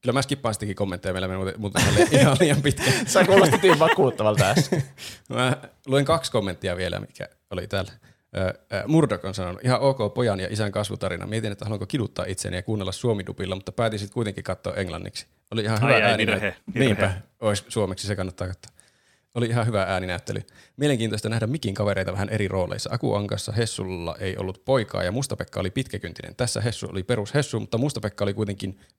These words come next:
Speaker 1: öykkäri, kaupanpitäjä ja pelottava isä. Onkohan Ankkalinnassa kaanonia? Mietin, että onko nämä valittu tähän leffaan, koska ne on jo luotuja hahmoja. Leffahan olisi toiminut, vaikka hahmot olisi ollut uusia.
Speaker 2: Mäkin mietin tätä, onko tää,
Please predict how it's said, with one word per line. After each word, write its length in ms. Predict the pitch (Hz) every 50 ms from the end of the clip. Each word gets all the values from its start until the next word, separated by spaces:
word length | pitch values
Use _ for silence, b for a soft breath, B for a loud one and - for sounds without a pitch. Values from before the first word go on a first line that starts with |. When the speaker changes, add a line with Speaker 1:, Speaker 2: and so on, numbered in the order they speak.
| - 135
Speaker 1:
öykkäri, 520 | 131 98 - _ - 104 95 98 92 92 b b b _
kaupanpitäjä 580 | - 123 120 - 98 92 95 92 - 87 85 85
ja 80 | 87 87
pelottava 540 | - 113 107 92 82 - _ - - 90 85
isä. 240 | 95 95 - 95 - - _ _ _ _ _ _ _ _ _ _
Onkohan 300 | 123 120 123 113 110 110 -
Ankkalinnassa 540 | 135 135 - - 101 104 98 98 - - -
kaanonia? 500 | - 127 117 98 87 82 87 92 87 - b b b b b
Mietin, 220 | - 113 104 107 107
että 160 | 110 - -
onko 160 | 113 104 107
nämä 160 | 107 101 101
valittu 300 | 107 113 110 101 - 110 - _
tähän 180 | - 98 98 104
leffaan, 320 | 110 107 - - 95 90
koska 200 | 101 90 - -
ne 80 | 95 95
on 100 | 95 92
jo 80 | 98
luotuja 360 | 113 139 123 - - 101 92
hahmoja. 360 | 90 95 92 - - 98 98 98
Leffahan 340 | 107 117 113 - 101 101 104
olisi 140 | 107 104 -
toiminut, 300 | - 110 107 101 98 98
vaikka 220 | 107 107 - -
hahmot 300 | 101 117 107 98 104 -
olisi 160 | - 101 98 107
ollut 120 | 98 -
uusia. 380 | 131 127 104 - - - - 107 - _ _ _ _ _ _ _ _ _ _ _ _ _ _ _ _ _ _ _ _ _ _ _ _ _ _ _
Speaker 2:
Mäkin 300 | 139 156 185 - - 120
mietin 240 | 117 113 - 117 95
tätä, 300 | 107 104 - 98 98 -
onko 200 | - 175 - 202
tää, 240 | - 127 113 -